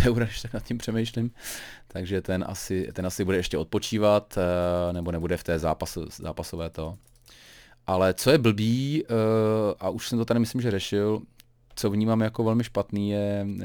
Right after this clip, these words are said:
že teda přišli o ty dva záložníky z Realu, který měli vypučený, Ceballos a Odegaard. A zraněný je Partey, což taky není dobře. Eh, G-, Guendouzi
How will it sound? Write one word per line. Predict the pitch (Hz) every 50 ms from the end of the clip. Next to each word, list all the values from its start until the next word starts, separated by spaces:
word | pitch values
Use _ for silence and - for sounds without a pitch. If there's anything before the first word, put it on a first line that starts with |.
| 95
že | 95 95 95
teda | - 107 107
přišli | - - 98 - - 110
o | 107 104
ty | - 117
dva | 113 117 123
záložníky | 110 107 98 104 107 101 123 131 - 143 -
z | -
Realu, | 82 80 80 80 82 90
který | - 104 98
měli | 95 98 98 92
vypučený, | 87 - 101 98 - 95 92 92 104
Ceballos | - - 98 92 92 92 92 98 - - - -
a | 87 87 85 80 - _ - - - - - - - - - - - - _
Odegaard. | - 87 82 85 85 85 87 80 78 78 85 113 113 - - - - - - _ - -
A | 87 90 85 85 82 82 82 82 82 82 82 82 82 82 - _ _ _ _ _ _ _
zraněný | - 92 90 95 95 98 104 110 117 123
je | 131 123 117 - _ _
Partey, | - 78 78 80 80 82 - - 87 85 82 87 104 143 - - -
což | - - - 98 90 - - - -
taky | - - - - - 92
není | 92 95 98
dobře. | 98 98 98 - 98 87 90 95 131 - _ _ _ - - - - - - - - - - - - - _ -
Eh, | - 98 95 92 92 90 90 90 90
G-, | 87 87 90 104 - -
Guendouzi | 117 92 104 104 104 107 110 117 123 120 123 127 127 127 127 127 123 107 -